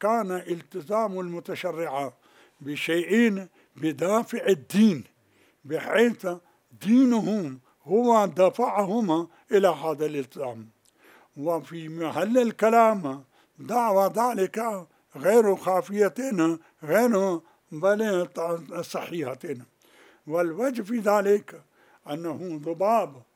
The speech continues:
ونحو ذلك والنمل الميت ونحو ذلك على لباس الإنسان لا يوجب نفرة الإنسان عنه، ولذلك لا يجتنبون،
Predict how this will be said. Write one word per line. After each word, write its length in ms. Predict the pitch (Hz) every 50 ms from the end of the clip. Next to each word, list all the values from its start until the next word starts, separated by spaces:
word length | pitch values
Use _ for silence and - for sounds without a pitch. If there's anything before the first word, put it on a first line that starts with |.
| _ _ _ _ -
ونحو 520 | 151 175 190 196 214 247 269 233 190 190
ذلك 480 | 196 185 208 208 202 190 190 175 - 175
والنمل 560 | 175 165 175 170 175 202 226 233 233 220 214
الميت 580 | 202 196 185 190 208 208 190 185 190 180 156 - - _ _ _ _ -
ونحو 520 | 202 175 190 202 240 247 220 190 214 214
ذلك 680 | 190 156 185 196 196 185 185 185 180 - 185 165 139 131 123 _ _ _ _ _ _
على 360 | - 170 165 170 170 170 165 160
لباس 400 | 165 151 147 165 165 156 - -
الإنسان 840 | 160 160 160 156 156 151 - - 196 196 233 247 226 196 196 196 180 _ _ _ _ _ _ _ -
لا 540 | 151 147 170 196 233 254 240 214 190 170 147 - _ _ _ _ - 170
يوجب 520 | 156 196 233 247 233 190 170 240 233 220 240 240 233 214
نفرة 600 | 190 170 180 220 262 262 - 240 240 247 233 - -
الإنسان 640 | 208 196 185 185 175 156 - - 156 156 147 135 123 - _ _ _ _ _ -
عنه، 280 | - 190 190 175 151 131
ولذلك 840 | 135 131 143 180 190 190 190 180 214 240 262 269 254 240 214 - 233
لا 300 | 240 214 196 208 226 220
يجتنبون، 880 | 208 202 196 - - 202 185 180 175 147 156 175 165 123 104 113 110